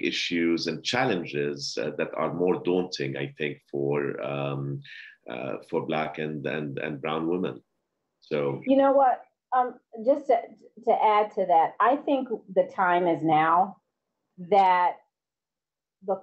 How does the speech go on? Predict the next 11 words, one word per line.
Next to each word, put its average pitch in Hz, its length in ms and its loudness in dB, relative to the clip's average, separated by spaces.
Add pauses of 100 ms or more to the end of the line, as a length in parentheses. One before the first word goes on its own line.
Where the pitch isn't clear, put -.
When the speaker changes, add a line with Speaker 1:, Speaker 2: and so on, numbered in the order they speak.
(140)
Speaker 2:
you 220 120 -4
know, 170 240 -2
the 180 120 -2
call 247 640 2
to 254 100 -4 (140)
action 185 580 -6
on 175 240 -4
more 175 240 2
diversity 165 800 -2
in 165 160 -4
leadership 156 640 0